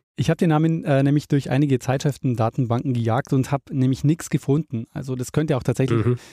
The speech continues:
Speaker 1: einfach eine Falschmeldung sein, die da damals in der Zeitung stand.
Speaker 2: Interessant.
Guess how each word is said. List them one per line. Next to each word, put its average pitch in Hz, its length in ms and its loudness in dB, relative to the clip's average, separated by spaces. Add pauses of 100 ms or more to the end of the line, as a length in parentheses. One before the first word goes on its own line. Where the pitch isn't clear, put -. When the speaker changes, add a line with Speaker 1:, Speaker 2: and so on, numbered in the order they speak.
(120)
Speaker 1:
einfach 120 160 0
eine 135 120 4
Falschmeldung 120 580 -2
sein, 117 180 -2
die 120 80 0
da 117 140 0
damals 113 320 -2
in 120 60 0
der 110 80 -2
Zeitung 113 280 -4
stand. - 340 -6 (600)
Speaker 2:
Interessant. - 680 -4